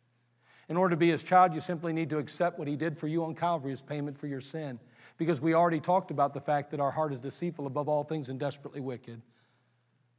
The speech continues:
Oh, how we need his cleansing. Once you become a child of God, then,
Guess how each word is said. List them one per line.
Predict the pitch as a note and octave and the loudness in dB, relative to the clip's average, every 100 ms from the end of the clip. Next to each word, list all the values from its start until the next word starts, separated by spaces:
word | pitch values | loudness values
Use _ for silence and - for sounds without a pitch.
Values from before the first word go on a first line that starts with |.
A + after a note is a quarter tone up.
| _ _ | _ _
Oh, | C#3+ C#3+ C#3 | -2 0 0
how | C3+ | 0
we | B2+ B2 | -2 -4
need | B2+ C3 A2+ | -4 -4 -4
his | C#3 C3+ | -6 -8
cleansing. | - A#2+ A#2 G#2+ G#2+ G#2+ - _ _ _ _ _ _ _ _ _ _ _ _ _ _ _ _ _ _ _ - | -12 -10 -10 -10 -12 -14 -18 _ _ _ _ _ _ _ _ _ _ _ _ _ _ _ _ _ _ _ -10
Once | B2+ D#3 C#3+ | -8 -6 -6
you | |
become | B2+ C3 B2 | -6 -4 -6
a | |
child | A2+ C#3 B2 | -4 -2 -2
of | A2 | -4
God, | C3+ C#3+ G#2+ | -6 -6 -6
then, | A2 A2 | -10 -10